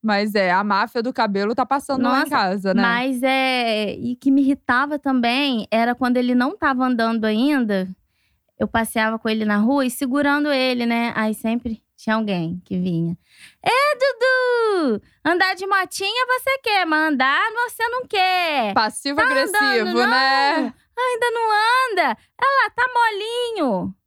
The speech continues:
Speaker 2: Vontade
Speaker 1: É.
Speaker 2: de falar, "É o fisioterapeuta? Você quer ir lá?
Speaker 1: <laughs>
Speaker 2: Você quer ir lá na minha casa? Você quer, você quer cuidar dele?"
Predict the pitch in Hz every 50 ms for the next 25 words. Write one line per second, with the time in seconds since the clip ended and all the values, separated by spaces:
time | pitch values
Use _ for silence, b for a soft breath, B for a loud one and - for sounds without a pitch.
0 | _ - - 202 - - 190 175 339 311 277 254 226 - _ _ _ _ _ _
1 | _ _ - 226 233 220 220 220 - 254 226 240 226 - 233 226 226 - - 277
2 | 247 214 202 - - 202 196 202 - - 208 208 220 214 214 226 202 208 214 -
3 | - - 233 214 202 247 208 202 202 196 180 196 190 170 175 190 214 202 - 214
4 | 208 - 220 214 214 214 214 208 202 196 190 190 - - 240 466 640 359 294 -
5 | 339 311 285 247 214 - 220 202 196 190 190 b b b 220 b b b - 190
6 | 208 - - 214 - 262 214 214 208 202 202 202 - - _ - 233 214 185 190
7 | 196 190 190 214 269 392 494 523 523 - 381 208 175 175 175